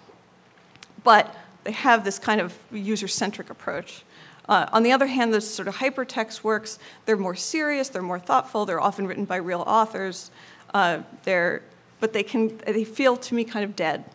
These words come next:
Uh, so I wanted to think about things that could merge these two forms. And, uh, the only way in which I'll say, talk about technology is just that now we're in a position where,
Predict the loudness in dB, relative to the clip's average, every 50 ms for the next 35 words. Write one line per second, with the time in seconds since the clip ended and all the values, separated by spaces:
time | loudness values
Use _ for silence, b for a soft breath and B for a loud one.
0 | -20 _ _ _ _ _ -20 -20 -18 -10 -6 -4 -4 -4 -6 -8 -8 -4 0 0
1 | 2 2 2 2 2 0 -2 -4 -2 -4 -4 -2 0 0 0 0 0 -2 -2 -2
2 | -4 -6 -10 -12 -12 -16 B B B B B B B -10 -8 -6 -6 -6 -6 -4
3 | -4 -2 -2 -4 -4 -6 -8 -10 -10 -10 -10 -12 -12 -12 -8 -2 2 4 4 6
4 | 4 2 -2 -4 -6 -12 B B B B B B B B 0 0 0 0 0 0
5 | 0 0 -2 0 0 2 4 6 6 6 6 4 0 -4 -2 2 4 6 6 6
6 | 4 0 -4 -6 -6 -6 -6 -6 -6 -6 -2 -2 -2 -2 -2 -8 -8 -6 0 2
7 | 4 6 6 4 4 0 0 -4 -4 -4 -6 -8 -8 -8 -8 -6 -2 0 0 0
8 | 2 0 0 0 0 0 0 0 0 -2 -4 -4 -6 -8 -10 -10 -10 -10 -8 -8
9 | -8 -8 -6 -6 -4 -2 -4 -4 -4